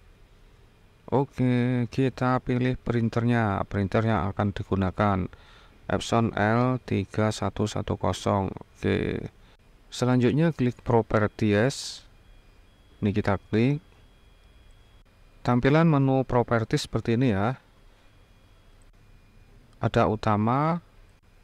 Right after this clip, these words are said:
pilihan lainnya, pemeliharaan. Untuk settingan print bolak-balik ada di bagian utama. Ini kita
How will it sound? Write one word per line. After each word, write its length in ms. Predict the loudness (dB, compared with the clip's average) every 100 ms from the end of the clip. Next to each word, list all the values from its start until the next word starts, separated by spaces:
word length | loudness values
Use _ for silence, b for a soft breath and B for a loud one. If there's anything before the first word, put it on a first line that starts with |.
| -20 -20 -20 -20 _
pilihan 380 | 0 2 2 2 2
lainnya, 640 | 0 2 0 0 -2 -6 -12 -20 -20 -8 0
pemeliharaan. 1200 | 2 4 2 2 2 2 2 2 2 0 -2 -10 _ _ _ -20 0
Untuk 280 | 0 2 0
settingan 520 | 0 -2 2 2 2
print 280 | 2 0 2
bolak-balik 600 | 2 2 0 0 0 -2
ada 400 | -4 -2 -2 -2
di 240 | 0 0
bagian 560 | 0 -4 -2 0 2 0
utama. 760 | -2 -2 -2 0 2 0 -2 -8 -8
Ini 240 | -2 -2
kita 280 | -2 -2